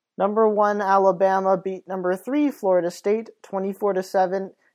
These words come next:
And Alabama's defense is dominant again. It's amazing how they can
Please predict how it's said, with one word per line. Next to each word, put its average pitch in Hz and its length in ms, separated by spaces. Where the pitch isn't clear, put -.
And 170 80
Alabama's 240 580
defense 202 480
is 165 100
dominant 190 720
again. 165 760
It's 165 200
amazing 175 640
how 156 380
they 160 220
can 160 280